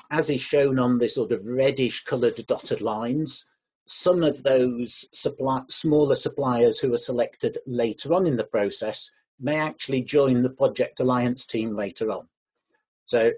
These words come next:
the Project Alliance team, which is very often contracted in a single contract as opposed to a cascade and chain, can have anything between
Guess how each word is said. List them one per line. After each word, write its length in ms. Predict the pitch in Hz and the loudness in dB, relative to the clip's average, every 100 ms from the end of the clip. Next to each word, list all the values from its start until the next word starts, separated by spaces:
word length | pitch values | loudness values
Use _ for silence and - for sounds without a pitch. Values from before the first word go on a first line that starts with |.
| _ _ - | _ _ -6
the 160 | 135 | -4
Project 600 | 135 - 185 165 170 - | -4 0 0 2 -2 0
Alliance 760 | 143 151 151 143 131 131 - - | 2 4 4 4 2 0 -8 -10
team, 580 | - 190 180 104 107 160 - _ _ _ _ _ _ _ _ | -2 0 0 -2 -2 -4 -8 _ _ _ _ _ _ _ _
which 260 | 139 143 - | -4 -4 -2
is 100 | 120 | -2
very 240 | 160 165 | 2 4
often 500 | 165 151 - 139 127 | 4 4 -2 -2 -2
contracted 1000 | 127 147 151 147 143 135 - 143 127 131 - _ _ _ | -2 0 0 0 -6 -8 -8 0 0 0 -10 _ _ _
in 160 | - 123 | -2 0
a 60 | 123 | 0
single 480 | - 170 165 135 | 0 0 2 2
contract 1000 | - 156 139 135 101 113 - - - - _ _ - | 2 -2 -2 -4 -6 -6 -12 -20 -16 -16 _ _ -8
as 120 | 123 | -4
opposed 420 | 143 143 131 127 | 0 2 0 0
to 60 | 123 | -4
a 60 | |
cascade 520 | - 127 - 120 107 | -4 -8 -6 -4 -4
and 120 | 107 98 | -4 -4
chain, 380 | 143 113 80 - _ _ _ _ _ _ - | 0 0 -4 -16 _ _ _ _ _ _ -4
can 160 | 165 | -2
have 240 | 143 143 139 | 0 -2 -2
anything 560 | - 160 156 131 120 104 | -2 0 2 2 0 0
between 920 | 113 110 - 120 110 107 104 95 98 | -4 -4 -2 0 2 0 -4 -6 -12